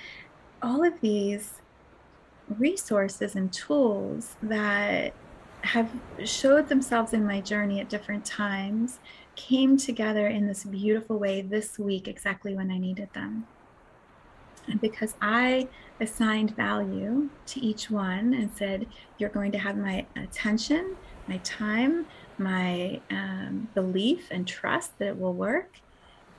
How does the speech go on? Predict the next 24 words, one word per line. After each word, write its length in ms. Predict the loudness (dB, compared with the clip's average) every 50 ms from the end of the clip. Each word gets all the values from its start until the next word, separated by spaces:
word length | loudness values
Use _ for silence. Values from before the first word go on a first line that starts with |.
| 2
each 420 | 2 2 2 2 -2 -6 -8 -8 -10 -10
one 300 | -2 0 2 4 6 6
of 160 | 6 6 4
those 640 | 2 0 0 0 -2 -2 -4 -6 -8 -10 -14 -16 -18 -20 -8 -4
nuggets 600 | -2 0 2 2 2 4 4 2 0 -2 -4 -4
and 160 | -4 -2 0
resources 800 | 2 2 2 2 0 -2 -2 -2 -2 -4 -6 -4 -4 -4 -4 -6
provided 480 | -8 -8 -6 -4 -2 -2 0 0 0 0
exactly 580 | -2 -4 -4 -4 -4 -4 -4 -4 -4 -4 -4
what 140 | -2 -4 -4
I 120 | -4 -4
needed 440 | -4 -4 -4 -4 -6 -6 -6 -6 -8 -10 -12 -18 -20 -20 -20 -20 -20 -20 -20 -20 -20 -20 -20 -20 -20 -18
so 100 | -8 -2
that 80 | 2 4
I 100 | 4 4
could 200 | 2 0 -2 -2
just 500 | -2 -4 -6 -6 -8 -10 -10 -10 -12 -12 -14 -14 -16 -18 -18 -20 -20 -20 -20 -20 -20 -20 -20 _ _ _ _ _ _ _ _ _ _ _ _ -20 -20 -20 -20 -20 -20 -20 -20 -20 -20 -20
pretty 220 | -10 -4 -4 -2 -2
seamlessly 640 | -2 2 4 6 6 6 4 2 -4 -8 -6 -4 -4
move 240 | -2 -2 -4 -4 -6
through 380 | -8 -6 -6 -4 -4 -4 -4 -6
a 40 | -8
huge 320 | -8 -8 -8 -8 -8 -10
expansion, 640 | -14 -16 -12 -10 -8 -8 -6 -8 -8 -10 -10 -12